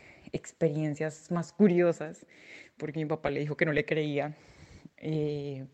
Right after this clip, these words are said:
entonces creo que ha sido como una de las experiencias más curiosas que me han pasado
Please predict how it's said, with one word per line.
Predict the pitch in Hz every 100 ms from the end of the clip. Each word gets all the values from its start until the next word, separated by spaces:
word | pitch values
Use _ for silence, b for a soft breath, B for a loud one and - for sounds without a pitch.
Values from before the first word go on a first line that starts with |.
| B B B B
entonces | B 151 -
creo | 156 -
que | 165 165
ha |
sido | 160 156 147
como | 147 160
una | 156
de | 147
las | 165
experiencias | 165 - 156 156 147 143 139 143
más | 151 151 151
curiosas | - 160 156 147 -
que | 156
me | 151
han | 139 131
pasado | 135 135 143 143